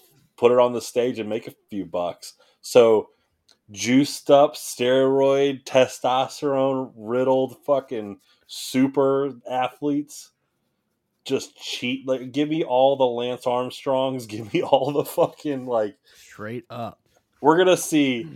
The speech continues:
Speaker 1: we're, we're gonna break some fucking records <laughs> here.
Speaker 2: Dude, like, we need to get, like, a home run, like, we need to get, like, a,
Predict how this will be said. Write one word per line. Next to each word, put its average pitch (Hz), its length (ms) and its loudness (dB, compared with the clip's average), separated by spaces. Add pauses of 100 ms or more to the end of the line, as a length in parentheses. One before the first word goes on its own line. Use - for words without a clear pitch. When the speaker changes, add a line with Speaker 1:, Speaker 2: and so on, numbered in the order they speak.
Speaker 1:
we're, 147 160 -8
we're 131 220 0
gonna 185 160 2
break 135 260 -2
some 107 160 -12 (100)
fucking 98 380 -4
records 104 600 -6
<laughs> - 20 -16
here. - 400 0 (720)
Speaker 2:
Dude, 98 260 -10 (560)
like, 120 300 -14 (180)
we 147 160 -6
need 160 160 -6
to 147 80 -4
get, 131 220 -8
like, 123 240 -10
a 113 80 -8
home 143 300 -8
run, 120 200 -8
like, 127 180 -14
we 151 120 -10
need 175 160 -10
to 151 40 -6
get, 135 220 -10
like, 131 140 -14
a, 104 180 -12